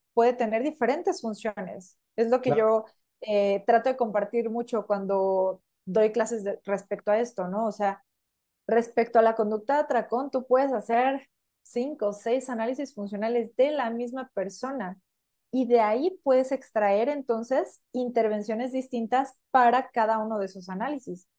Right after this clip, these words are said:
Speaker 1: lo cual es mucho más enriquecedor a solamente decir, "Pues está esta intervención para el atracón". Es como,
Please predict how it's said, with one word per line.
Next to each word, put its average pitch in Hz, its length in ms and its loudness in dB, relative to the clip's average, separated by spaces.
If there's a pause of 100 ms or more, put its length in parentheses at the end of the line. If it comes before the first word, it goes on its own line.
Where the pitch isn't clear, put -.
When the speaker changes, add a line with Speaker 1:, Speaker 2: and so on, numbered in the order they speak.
(140)
Speaker 1:
lo 214 240 2
cual 226 180 6
es 240 140 2
mucho 220 300 -4
más 214 520 0
enriquecedor 226 880 0 (580)
a 226 120 0
solamente 220 480 0
decir, 240 420 0 (640)
"Pues 311 240 6
está 330 460 4 (180)
esta 403 180 2
intervención 269 640 4 (100)
para 302 180 8
el 294 100 4
atracón". 240 480 -2 (240)
Es 202 160 -12
como, 196 440 -4